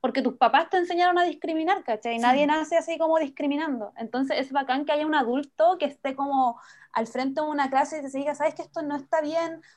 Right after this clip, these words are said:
Speaker 1: Ustedes tienen que querer a sus compañeros, ¿cachai? Sean como sean", o sea, el valor de ella era su amiga y ahora la critican así, y es como la media parada de carro, y después como que todos se arrepientan igual, ¿cachai?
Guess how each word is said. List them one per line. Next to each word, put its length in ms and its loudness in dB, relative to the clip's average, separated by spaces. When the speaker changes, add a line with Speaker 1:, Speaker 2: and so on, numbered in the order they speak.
Speaker 1:
Ustedes 380 -2
tienen 260 -2
que 140 -2
querer 220 2
a 80 2
sus 180 -10
compañeros, 760 -2
¿cachai? 260 -2
Sean 340 -2
como 280 -2
sean", 480 0
o 60 -2
sea, 180 0
el 120 0
valor 500 0
de 180 -6
ella 380 0
era 180 4
su 140 0
amiga 480 2
y 40 0
ahora 200 6
la 120 4
critican 360 -4
así, 720 -6
y 220 -8
es 80 -8
como 360 0
la 120 0
media 240 -2
parada 240 4
de 80 -2
carro, 360 2
y 60 -4
después 300 -2
como 240 -2
que 80 -2
todos 260 -4
se 80 -6
arrepientan 500 -4
igual, 300 -4
¿cachai? 380 -16